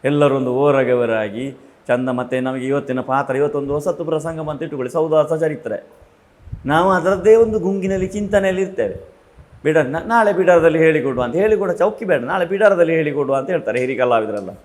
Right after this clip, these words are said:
ಎಲ್ಲರೂ ಇರ್ತಿದ್ರು ಅಂತ ಬಿಡಾರದಲ್ಲಿ, ಎಲ್ಲರೂ ಇರ್ತಿದ್ರು. ನಾನು ಒಂದನೇ ಮೇಳದಲ್ಲಿ ಕಟೀಲಿನಲ್ಲಿರುವಾಗ ನಾವು ಹದಿನಾರು ಜನ ಬ್ರಾಹ್ಮಣರೇ ಇದ್ದೇವೆ ಅವಾಗ. ಆ ಕಾಲದಲ್ಲಿ ಎಲ್ಲ ಒಟ್ಟಿಗೆ ಇದ್ದುಕೊಂಡು ಇವತ್ತಿನ ಪಾತ್ರದನ್ನು ಹೇಗೆ ಮಾಡುವುದು ಅಂತ ಹೇಳಿ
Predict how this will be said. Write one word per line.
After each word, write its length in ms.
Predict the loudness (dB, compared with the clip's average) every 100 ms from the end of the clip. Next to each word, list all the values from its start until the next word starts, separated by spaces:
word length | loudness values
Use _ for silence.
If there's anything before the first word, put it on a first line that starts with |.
| _ _ _ -20 -20 _
ಎಲ್ಲರೂ 300 | 4 4 4
ಇರ್ತಿದ್ರು 420 | 2 2 -2 0 -2
ಅಂತ 140 | 0 -2
ಬಿಡಾರದಲ್ಲಿ, 540 | 2 2 4 2 -2 -10 -10 -2
ಎಲ್ಲರೂ 500 | -2 -2 0 2 2
ಇರ್ತಿದ್ರು. 560 | 0 -4 -6 -10 -20 _ _ _ -10
ನಾನು 260 | -2 -2 -2
ಒಂದನೇ 380 | -4 -2 -2 -2
ಮೇಳದಲ್ಲಿ 440 | 0 2 2 0
ಕಟೀಲಿನಲ್ಲಿರುವಾಗ 720 | -4 -4 -8 -6 -4 -4 -4
ನಾವು 200 | -4 -6
ಹದಿನಾರು 480 | -6 -6 -6 -4 -4
ಜನ 180 | -4 -6
ಬ್ರಾಹ್ಮಣರೇ 500 | -4 -2 -4 -4 -6
ಇದ್ದೇವೆ 240 | -6 -8
ಅವಾಗ. 280 | -8 -10 -14 _ _ _ _ _ _ _ _ _ _ _
ಆ 120 | 0 2
ಕಾಲದಲ್ಲಿ 580 | 0 -2 -4 -10 -14 _ -8
ಎಲ್ಲ 220 | -4 -2
ಒಟ್ಟಿಗೆ 360 | -2 -4 -4
ಇದ್ದುಕೊಂಡು 800 | -2 -2 -4 -2 -2 -2 -4 -18 -20 _ -4
ಇವತ್ತಿನ 360 | 0 0 0 -4
ಪಾತ್ರದನ್ನು 680 | 0 0 0 0 0 -2 -2
ಹೇಗೆ 320 | 2 2 4
ಮಾಡುವುದು 480 | 0 0 -2 -2 -4
ಅಂತ 140 | -6
ಹೇಳಿ 380 | -6 -4 -6 -8